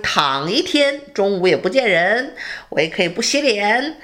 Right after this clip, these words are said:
我也可以不吃东西，我也可以不煮饭，今天也可以不打扫卫生，就叫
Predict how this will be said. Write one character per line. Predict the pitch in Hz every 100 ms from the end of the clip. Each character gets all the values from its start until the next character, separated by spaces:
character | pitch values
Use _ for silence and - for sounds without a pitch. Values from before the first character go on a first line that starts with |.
| - -
我 | 180
也 | 226
可 | 277
以 |
不 | 277
吃 | 311 -
东 | 302 320
西， | 320 302 277
我 | 262
也 |
可 | 269
以 | 262
不 | - 359
煮 | 359 208
饭， | 208 311 240 226
今 | 240 240
天 | 240
也 | 240
可 | 240 170
以 | 208 175
不 | 165 330
打 | 277 202
扫 | 233 - 165 -
卫 | 226 180
生， | - 180 190 -
就 | 175
叫 | 170 151